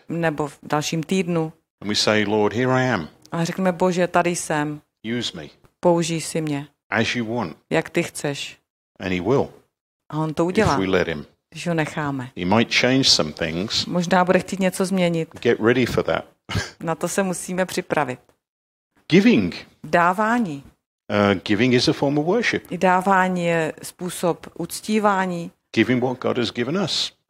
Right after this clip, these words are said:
Speaker 1: Dáv-, toho, co Bůh nám daroval.
Speaker 2: Financially, practically,
Speaker 1: Buď
Speaker 2: spiritually.
Speaker 1: finančně, prakticky, duchovně.
Speaker 2: Whatever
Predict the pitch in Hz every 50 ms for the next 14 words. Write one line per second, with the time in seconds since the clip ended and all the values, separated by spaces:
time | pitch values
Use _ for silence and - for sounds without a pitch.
0 | 165 - 175 160 165 - - - 180 165 185 - - 190 175 165 185 196 190 -
1 | 202 190 185 185 175 170 160 160 151 151 147 143 143 143 - _ _ - - 104
2 | 98 95 92 98 110 - - - 139 135 135 135 - - 110 107 107 - 139 -
3 | - - 135 131 131 131 131 127 151 151 - - - 101 113 127 123 - - 135
4 | 131 135 135 135 131 127 - - _ _ _ _ - - - - - - - 202
5 | 196 190 185 180 180 - - - 175 165 160 - 180 180 - - - 180 - -
6 | - - 165 156 156 147 160 165 - - 175 160 160 156 151 147 147 - 127 165
7 | 190 -